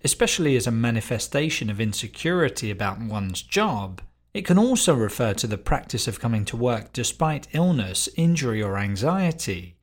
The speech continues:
which often results in reduced productivity. The term was coined by Manchester University professor Cary Cooper in the nineteen nineties.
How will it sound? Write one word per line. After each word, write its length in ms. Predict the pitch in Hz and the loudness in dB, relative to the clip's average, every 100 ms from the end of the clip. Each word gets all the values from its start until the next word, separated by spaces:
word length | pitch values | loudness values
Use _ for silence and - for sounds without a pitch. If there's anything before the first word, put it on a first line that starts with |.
| _ _ | _ _
which 200 | 165 165 | -4 0
often 360 | 220 - 156 113 | 0 0 2 2
results 420 | 110 110 107 - | 2 0 0 -2
in 160 | 113 104 | -2 0
reduced 600 | 104 98 123 104 - - | -2 -2 -2 0 -2 -6
productivity. 1080 | 101 92 101 - 147 151 - 101 92 95 - _ _ | -8 -8 -10 -4 -2 0 -2 -6 -6 -10 -12 _ _
The 80 | 180 | -2
term 400 | 175 226 240 196 | 2 4 6 6
was 160 | 127 | 4
coined 380 | - 185 190 151 | 2 2 2 2
by 160 | 117 107 | 4 4
Manchester 560 | 113 110 - 110 - | 4 2 0 -2 -2
University 720 | 120 107 104 104 104 - - 107 | 0 0 0 0 0 -2 -6 -6
professor 560 | 104 101 151 165 104 | -6 -2 -2 0 -2
Cary 400 | 92 - 110 101 | -2 -2 -2 -2
Cooper 480 | 95 - 165 165 107 | -4 0 0 0 -2
in 80 | 98 | 0
the 100 | 101 | 0
nineteen 540 | 104 98 90 101 92 | 0 -2 -4 -4 -2
nineties. 880 | 104 151 180 180 95 92 95 92 - | 0 0 0 -2 -6 -8 -10 -10 -12